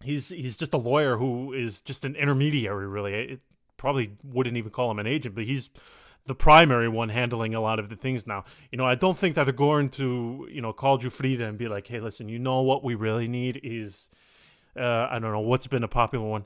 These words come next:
Edinson Cavani on a free? That's not going to happen, <laughs> okay?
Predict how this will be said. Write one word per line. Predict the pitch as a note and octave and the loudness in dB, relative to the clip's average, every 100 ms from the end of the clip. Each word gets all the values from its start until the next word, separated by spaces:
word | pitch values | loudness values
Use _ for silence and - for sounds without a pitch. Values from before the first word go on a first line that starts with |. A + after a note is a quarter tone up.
| - | 0
Edinson | G3+ E3 D#3 - C3+ | 4 4 2 -2 0
Cavani | D#3+ A#2+ B2+ B2 B2+ | 2 4 4 2 0
on | A#2+ | -2
a | A2 | -4
free? | - A2 A#2+ C3 C3+ - | -6 -8 -4 -4 -8 -12
That's | A#2 E3 | -8 -6
not | D3+ | -4
going | D3+ C3+ | -2 0
to | B2 | 0
happen, | C3 A#2+ F#2 G2+ B2 | -2 -2 -10 -14 -10
<laughs> | |
okay? | C3+ C3 B2+ | -6 -2 -2